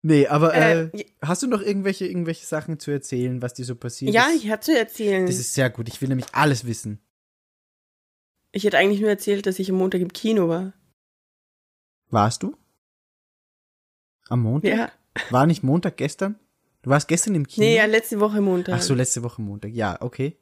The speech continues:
Speaker 1: Erzähl.
Speaker 2: Ja, und dann hab ich einen Film angeguckt. <laughs> Das,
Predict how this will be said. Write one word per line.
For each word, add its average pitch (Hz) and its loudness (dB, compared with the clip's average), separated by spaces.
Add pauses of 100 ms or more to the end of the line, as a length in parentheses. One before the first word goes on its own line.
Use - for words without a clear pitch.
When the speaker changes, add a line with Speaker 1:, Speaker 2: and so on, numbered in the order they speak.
Speaker 1:
Erzähl. 131 -4 (1120)
Speaker 2:
Ja, 196 2
und 202 0
dann 220 -2
hab 208 2
ich 214 -4
einen 226 -6
Film 302 0
angeguckt. - -2
<laughs> - 4 (960)
Das, - 0